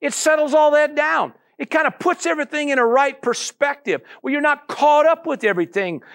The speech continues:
Amen. You've got more of an understanding, you know, like, uh, like, uh, Elihu said, you know, "My understanding's different." I, I, you know, when you think about Elihu talking to Job and his friends there, they're all sitting there around talking stuff,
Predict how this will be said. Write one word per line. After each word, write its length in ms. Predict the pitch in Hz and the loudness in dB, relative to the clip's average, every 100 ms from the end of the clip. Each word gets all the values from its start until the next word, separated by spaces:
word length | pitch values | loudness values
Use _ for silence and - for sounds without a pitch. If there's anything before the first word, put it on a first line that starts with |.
| - | -10
Amen. 320 | 254 285 320 254 | -4 -2 0 0
You've 140 | 220 | 0
got 180 | 254 247 | 0 0
more 360 | 220 285 320 | -2 2 2
of 80 | 277 | 2
an 100 | 247 | 0
understanding, 880 | 262 277 254 - - 294 320 302 240 | -4 -4 -6 -6 -4 -2 0 -2 -2
you 60 | 226 | 2
know, 140 | 233 | 2
like, 260 | 233 226 - - - | 2 0 -8 -8 0
uh, 300 | 214 190 196 | 2 2 2
like, 300 | 214 190 208 | 0 0 0
uh, 160 | 180 196 | 0 2
Elihu 520 | 208 285 320 202 208 | 2 4 2 0 -4
said, 340 | - 220 165 | -2 -2 -2
you 80 | 208 | -2
know, 220 | 254 240 - - | 0 0 -6 -6
"My 220 | 233 254 | 0 0
understanding's 720 | 277 277 - - 269 320 277 | 0 -2 -4 -2 -2 -2 -2
different." 340 | 147 185 208 233 - - | -2 0 0 0 -4 -4
I, 60 | 240 | -4
I, 40 | 269 | -2
you 100 | 277 | 0
know, 100 | 247 | 0
when 140 | 254 | 0
you 80 | 349 | 0
think 220 | - 403 | 2 2
about 260 | 285 269 202 | 2 4 2
Elihu 640 | 190 208 240 247 190 190 | 4 4 4 2 0 -4
talking 460 | - 262 277 269 208 | -2 0 2 0 -6
to 100 | 170 | -8
Job 420 | 123 226 240 196 | -2 2 2 2
and 80 | 185 | -4
his 160 | 156 | -8
friends 380 | - 226 269 190 | -6 -4 -4 -2
there, 240 | 156 151 - _ - | -2 -2 -6 _ -2
they're 160 | 427 | 2
all 160 | 415 320 | 4 2
sitting 320 | - 277 233 | 0 -2 0
there 160 | 240 226 | 2 2
around 300 | 226 226 - | 2 0 0
talking 400 | 233 247 240 220 | 2 2 0 -6
stuff, 320 | - 254 | 0 0